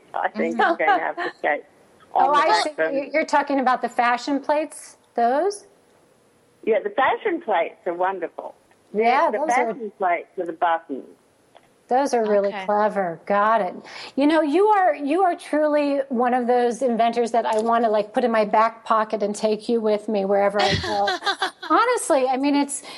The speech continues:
Speaker 2: it's something that, you know, I, we w-, we wish we would have found you a long time ago to s-, support you on your mission, but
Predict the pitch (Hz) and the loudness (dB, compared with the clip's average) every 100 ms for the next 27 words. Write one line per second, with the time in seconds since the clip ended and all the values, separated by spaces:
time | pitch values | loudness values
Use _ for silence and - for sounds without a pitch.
0 | - 294 - 339 339 359 302 277 262 247 | -6 -2 0 2 2 2 2 2 0 -2
1 | - 269 233 226 233 226 254 233 262 262 | -10 -4 0 2 2 0 0 0 0 0
2 | 247 240 247 - 247 240 233 254 233 233 | -2 0 0 0 0 2 0 0 2 2
3 | 233 220 220 220 233 233 226 233 226 214 | 2 0 2 0 0 -2 -2 0 0 0
4 | 214 208 - - - 240 - 247 247 247 | 0 -4 -12 -10 -4 -4 0 0 0 2
5 | 240 226 220 202 226 277 247 208 208 | 2 2 0 0 0 0 0 0 -2